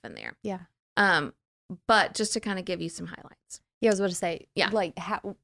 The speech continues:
Speaker 2: who, who is Charlotte Mason? What are her, her philosophies? And how did you even
Speaker 1: <sighs>
Speaker 2: come across
Speaker 1: Right.
Speaker 2: her?
Speaker 1: Well, Lauren Brooks.
Speaker 2: Uh,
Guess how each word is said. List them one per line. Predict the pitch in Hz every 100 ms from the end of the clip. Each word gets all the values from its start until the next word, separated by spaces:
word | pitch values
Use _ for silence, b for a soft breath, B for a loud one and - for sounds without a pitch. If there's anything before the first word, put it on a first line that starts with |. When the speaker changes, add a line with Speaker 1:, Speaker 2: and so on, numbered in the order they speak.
| -
Speaker 2:
who, | 226 214 - 190 _ - 226
who | 254
is | 202
Charlotte | 190 196 175
Mason? | 180 175 185
What | 180
are | 185
her, | 185 196 -
her | 202
philosophies? | - 170 170 175 -
And | 190 -
how | 202
did | 226 196
you | 202 202
even | 185 180 175 170 _ _
Speaker 1:
<sighs> | -
Speaker 2:
come | 208 214
across | 170 - 170 165
Speaker 1:
Right. | 196 185
Speaker 2:
her? | 135 190 - 233
Speaker 1:
Well, | 220 220
Lauren | 214 185 220
Brooks. | 233 175 - - -
Speaker 2:
Uh, | 196